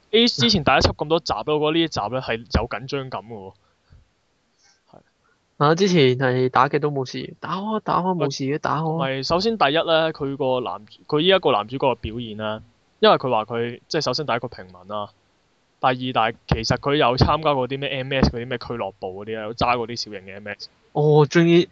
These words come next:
Speaker 2: 終於，終於係搵個識揸，揸過下機。
Speaker 1: 係，即係，因為佢叫做識基本，識少少基本操作嘅，即係叫做，叫做行下路咁樣都O K嘅，咁所以咧，你會見到，你會，即係佢做到嗰種感覺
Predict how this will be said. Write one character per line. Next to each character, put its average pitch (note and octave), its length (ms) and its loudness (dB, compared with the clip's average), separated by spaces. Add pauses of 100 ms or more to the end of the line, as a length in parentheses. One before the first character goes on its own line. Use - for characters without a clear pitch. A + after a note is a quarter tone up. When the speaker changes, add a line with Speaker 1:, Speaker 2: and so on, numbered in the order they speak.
(220)
Speaker 2:
終 G3 160 8
於， F3 180 -4
終 G3 120 2
於 F#3 100 6
係 C3+ 400 4
搵 C#3 140 2
個 D#3+ 100 4
識 C#3 100 -6
揸， C#3 320 2 (280)
揸 D3+ 260 4
過 B2+ 280 -4
下 A#2+ 120 -6
機。 C3 340 -6
Speaker 1:
係， A2+ 440 -10
即 - 80 6
係， - 100 4 (300)
因 B3+ 60 8
為 A#3 60 6
佢 C4 140 2
叫 E3 160 2
做 D3+ 140 2
識 - 140 2 (120)
基 F3+ 200 4
本， C#3 140 -10
識 - 200 0
少 D3+ 220 0
少 D#3+ 160 2
基 D#3+ 180 2
本 C#3 180 -6
操 C#3 200 -2
作 A2 240 -2
嘅， F#2+ 280 -4 (420)
即 G3+ 100 4
係 E3 120 6
叫 C#3 140 -2
做， A#2 300 2
叫 C#3 120 0
做 B2+ 120 2
行 G2 200 -4
下 A2+ 100 2
路 A2+ 260 2
咁 B2+ 80 -4
樣 C3+ 40 0
都 B2+ 100 2
O B2 140 2
K A#2 260 0
嘅， G#2 120 -4
咁 C3 60 -8
所 C3+ 160 2
以 B2+ 60 0
咧， B2 140 2 (460)
你 D3+ 180 2
會 E3+ 120 6
見 D#3 180 2
到， E3 140 4 (100)
你 C#3+ 200 2
會， F3 300 8 (300)
即 C4+ 100 4
係 G#3 120 8
佢 F3+ 40 8
做 C#3+ 220 6
到 E3 80 6
嗰 F#3+ 120 8
種 F3+ 120 2
感 C#3 140 2
覺 D#3+ 40 -4